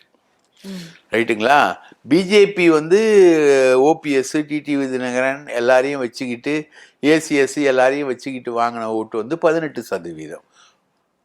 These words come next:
Speaker 2: சரிட்டா? இருபது,
Speaker 1: பாமக,
Speaker 2: பதினெட்டு, பாமக எல்லா-,
Speaker 1: கிருஷ்ணசாமி எல்லாரையும்
Speaker 2: கிருஷ்ணசாமி எல்லாரையும் வச்சு இப்ப இருபது, பதினெட்டு, முப்பத்தி எட்டு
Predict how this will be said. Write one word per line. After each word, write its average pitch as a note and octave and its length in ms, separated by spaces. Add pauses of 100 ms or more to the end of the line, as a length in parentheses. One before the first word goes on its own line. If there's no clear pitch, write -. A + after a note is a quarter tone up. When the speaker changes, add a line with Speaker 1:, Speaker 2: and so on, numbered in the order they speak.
(160)
Speaker 2:
சரிட்டா? B2+ 420
இருபது, D#3+ 400
Speaker 1:
பாமக, - 40
Speaker 2:
பதினெட்டு, G3 840 (120)
பாமக C3+ 380
எல்லா-, B2 180
Speaker 1:
கிருஷ்ணசாமி E3+ 420
எல்லாரையும் E3 260
Speaker 2:
கிருஷ்ணசாமி B2+ 580
எல்லாரையும் A2+ 400
வச்சு A2+ 180
இப்ப - 240 (280)
இருபது, D#3 400
பதினெட்டு, A#2 480
முப்பத்தி D#3 760
எட்டு A#2 540